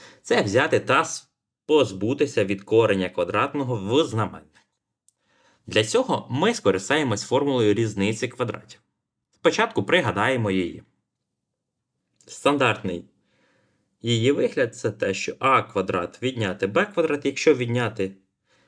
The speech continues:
квадрати якихось чисел між собою, то це можна розкласти на множники як а відняти б,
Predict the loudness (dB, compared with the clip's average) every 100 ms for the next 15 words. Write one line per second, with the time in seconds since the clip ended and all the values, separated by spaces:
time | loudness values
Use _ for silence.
0 | _ -4 -2 2 2 2 0 0 -2 -10
1 | -8 -4 -2 -2 -2 -4 -4 -4 -4 -2
2 | -2 0 -2 -6 -10 _ _ _ _ _
3 | _ _ _ -8 -4 0 2 2 0 0
4 | -2 -2 0 0 0 -2 0 0 0 -2
5 | -2 0 0 -4 -6 -2 -2 -4 _ _
6 | _ _ -4 -4 -2 -2 -2 -2 -2 -4